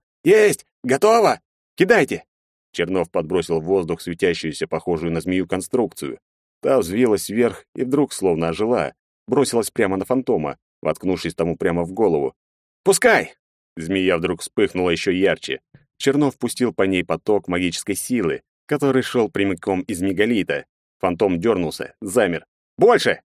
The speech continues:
скомандовал я, наблюдая за происходящим. Чернов усилил поток. Змея засветилась ещё ярче. Так ярко, что даже стало больно на неё смотреть. Магическая сила, текшая по её нутру, была колоссальной.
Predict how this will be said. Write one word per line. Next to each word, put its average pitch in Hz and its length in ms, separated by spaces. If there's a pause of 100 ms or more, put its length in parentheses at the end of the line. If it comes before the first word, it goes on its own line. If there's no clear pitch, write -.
(120)
скомандовал 87 580
я, 101 220
наблюдая 85 420
за 82 140
происходящим. 85 760 (460)
Чернов 147 400
усилил 101 360
поток. 87 480 (200)
Змея 90 400
засветилась 87 560
ещё 101 340
ярче. 85 480 (380)
Так 90 220
ярко, 95 380
что - 200
даже 104 220
стало 107 280
больно 98 320
на 95 120
неё 95 200
смотреть. 104 500 (440)
Магическая 87 540
сила, 98 460 (280)
текшая 110 400
по 95 100
её 92 180
нутру, 95 380
была 87 240
колоссальной. 92 800